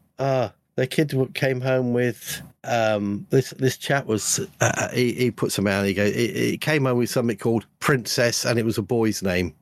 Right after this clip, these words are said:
I said, "I don't want my child coming home with this, and w-, you should consult us as parents." And yet the teacher said, "I don't care, it's the Equality Act." That was just ridiculous. I mean, this, this, this wokeness is just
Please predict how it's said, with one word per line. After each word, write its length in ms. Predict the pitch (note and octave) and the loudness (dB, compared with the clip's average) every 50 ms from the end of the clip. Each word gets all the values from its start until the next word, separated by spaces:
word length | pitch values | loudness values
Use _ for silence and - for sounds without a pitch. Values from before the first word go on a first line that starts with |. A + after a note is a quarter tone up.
| _ _ | _ _
I 100 | - E3+ | -2 -2
said, 180 | D#3 - F3+ E3+ | 0 2 0 0
"I 100 | E3+ F3 | 0 0
don't 180 | D3 F#3 F3 E3 | 0 0 0 0
want 200 | D3 C3+ A#2+ A#2+ | 0 -2 -2 -2
my 120 | A2+ A2+ | -2 -2
child 300 | - - - A2+ G#2+ - | 0 0 0 0 0 -2
coming 240 | - - F#2+ G#2 F#2+ | -2 -2 0 0 0
home 220 | F2 G2 F2+ F2+ | 2 0 0 0
with 100 | F2+ F2+ | 0 0
this, 380 | - C3+ D3 - - - - - - | 2 0 0 0 -2 -6 -6 -4 -2
and 320 | A2+ G#2+ G#2 G#2+ G2 - - _ - | 0 2 2 2 0 -2 -6 _ -12
w-, 340 | - - A#2+ B2 B2+ D3 D3 | -8 -4 -4 -2 0 2 2
you 160 | C#3+ D#3 D#3 | 2 2 2
should 280 | C#3+ - D3 C3 - | 2 0 0 -2 -2
consult 520 | - - C3 A#2 - - D3 C3+ C3 - - - | -4 -2 -2 0 2 2 2 2 2 0 -4 -2
us 240 | D3+ D3+ D#3 C3+ - | 0 0 0 0 0
as 140 | G2+ F#2+ - | -2 -2 -4
parents." 760 | - - C#3+ D3 C#3+ C#3 G#2+ F2+ D#2 D2 - - - - - - - - - - | -4 -2 0 0 2 0 0 -2 -4 -6 -4 -4 -4 -4 -6 -10 -18 -16 -8 -4
And 200 | B2+ C3 C3 B2 | 0 0 2 2
yet 160 | D3 C#3+ C3 | 2 2 2
the 80 | C#3 | -2
teacher 340 | - - F#3+ E3+ D3+ - C3 | -2 0 0 0 0 0 -2
said, 240 | B2 - C#3 B2+ B2 | 0 0 0 2 2
"I 60 | B2 | 2
don't 240 | A#2 B2+ A#2+ - - | 2 2 0 0 -2
care, 260 | - C3 A#2+ A2+ G#2 | 0 0 2 2 2
it's 120 | G2+ - - | 0 0 -2
the 100 | - A2 | -2 -2
Equality 500 | G2 - - A#2 A2+ A2 - - F#2 F2+ | -2 -2 0 0 2 2 2 0 0 0
Act." 220 | F2 - - _ _ _ - | 0 -2 -4 _ _ _ 0
That 140 | D#3+ F#3 E3 | 0 0 0
was 120 | - - | -2 -2
just 200 | - B2+ A2 - | -2 -2 0 0
ridiculous. 680 | A2+ G#2 - F3 - - A#2 G2+ F#2 - - - - - - _ _ - | -2 -2 -2 -2 -2 0 0 0 0 -2 -4 -6 -8 -12 -16 _ _ -4
I 100 | D3 C3+ | -2 0
mean, 240 | B2+ C3 C3+ C3+ B2+ - - B2+ | 0 2 2 0 0 -2 -4 0
this, 200 | C3 C#3+ C3+ - _ - | 0 0 0 -2 _ -2
this, 180 | - C#3+ - - | -2 -2 0 0
this 260 | - D3+ C3+ - - | 0 0 0 0 -2
wokeness 640 | C#3 C#3 D3 D3+ C#3+ - - G#2 G2+ E2+ - - - - - | -2 0 0 0 -2 -2 -2 -2 0 0 0 -2 -2 0 0
is 140 | A2 - | 0 0
just 380 | - - A#2+ A2 - - - - | 2 2 2 2 2 -2 -8 -14